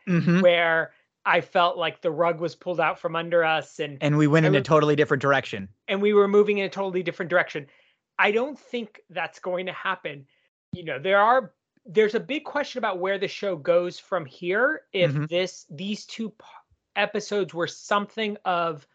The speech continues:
Speaker 2: really were just about getting Obi-Wan to now need to seek out Vader.
Speaker 1: Mm-hmm.
Speaker 2: And if the plot with Leia or the, you know,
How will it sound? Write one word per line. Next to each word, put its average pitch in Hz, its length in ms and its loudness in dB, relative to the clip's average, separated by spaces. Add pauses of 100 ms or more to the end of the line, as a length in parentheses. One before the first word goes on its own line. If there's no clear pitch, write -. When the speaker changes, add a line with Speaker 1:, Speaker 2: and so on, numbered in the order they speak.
(420)
Speaker 2:
really 262 380 2
were 190 200 4
just 185 320 -4
about 180 300 0
getting 175 360 -4
Obi-Wan 202 760 0
to 175 180 -10
now 165 640 -2 (280)
need 165 360 -6
to 170 140 -6
seek 165 340 -8
out 165 280 -2
Vader. 190 540 0 (300)
Speaker 1:
Mm-hmm. 147 100 -2
Speaker 2:
And 190 240 4
if 180 280 -2
the 156 640 -10 (480)
plot 202 520 2
with 170 300 0
Leia 170 580 2
or 160 100 -2
the, 147 140 -6
you 156 300 -6
know, 139 240 -8